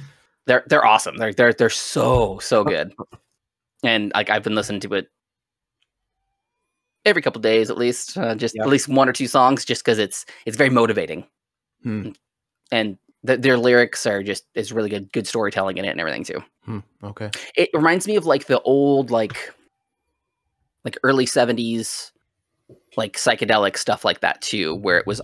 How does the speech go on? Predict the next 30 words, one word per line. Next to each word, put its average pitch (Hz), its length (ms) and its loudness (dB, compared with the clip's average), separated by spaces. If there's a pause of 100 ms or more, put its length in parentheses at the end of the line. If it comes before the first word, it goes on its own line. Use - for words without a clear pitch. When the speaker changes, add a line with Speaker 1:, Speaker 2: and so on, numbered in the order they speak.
Speaker 1:
all, 107 380 6
every 127 240 2
song 113 340 2
was 101 160 -6
just - 220 -6
a - 40 -6
whole 101 220 -6
story. 98 300 -8
Like, 101 120 -8
the 110 60 -6
whole 123 160 4
album 110 360 2 (260)
was 104 140 -6
one 120 240 2
continuous 110 580 -4
story. 104 400 -2
It 92 80 -4
wasn't 104 320 0
just - 180 -6
like, 95 300 -6 (800)
"Oh, 123 120 2
this 127 120 0
is 135 40 0
a 143 40 4
metal 151 200 4
song 113 380 4
and 107 80 -4
this 113 100 -4
is 117 120 -4
a, 117 120 -4